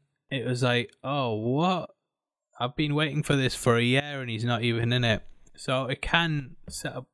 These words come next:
expectations very highly and often lead to disappointment, which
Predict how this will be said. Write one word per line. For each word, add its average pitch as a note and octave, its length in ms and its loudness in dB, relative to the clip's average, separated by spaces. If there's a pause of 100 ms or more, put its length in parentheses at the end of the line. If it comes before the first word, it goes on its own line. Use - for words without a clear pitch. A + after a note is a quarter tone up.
(220)
expectations B2 880 -6
very G#2+ 260 0
highly A#2+ 520 -4 (380)
and A#2 200 -6
often A#2+ 440 -2
lead A2+ 180 0
to A#2+ 80 -8
disappointment, A2 760 -2 (680)
which - 380 -4